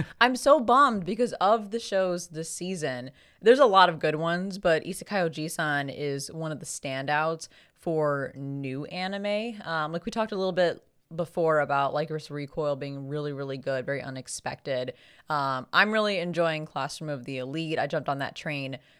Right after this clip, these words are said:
Speaker 2: late, um, basically when the second season got announced, but it's, it's turning out to be a really good second season. Um, but yeah, I think Isekai Oji-san is one of the,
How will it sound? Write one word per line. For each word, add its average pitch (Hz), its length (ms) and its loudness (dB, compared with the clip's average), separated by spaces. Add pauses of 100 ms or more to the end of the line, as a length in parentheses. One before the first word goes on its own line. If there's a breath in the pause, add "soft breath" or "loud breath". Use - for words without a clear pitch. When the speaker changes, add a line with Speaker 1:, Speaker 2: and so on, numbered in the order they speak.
(140 soft breath)
Speaker 2:
late, 151 540 -4
um, 139 180 -4
basically 151 380 -6
when 135 240 -8
the 131 80 -10
second 139 320 -6
season 143 280 -10
got 120 200 -8
announced, 175 460 -2
but 147 80 0
it's, 143 260 -8 (320 loud breath)
it's 160 100 -10
turning 170 200 -4
out 135 100 -8
to - 100 -12
be 147 360 -6
a 151 80 -6
really 151 240 -2
good 143 320 -4
second 139 320 -8
season. 208 580 -2 (300 soft breath)
Um, 143 720 0
but 180 180 6
yeah, 180 140 6
I 175 60 4
think 208 180 -6
Isekai 190 440 -2
Oji-san 160 400 -6
is 147 140 -8
one 156 300 -4
of 151 220 -4
the, 143 260 -4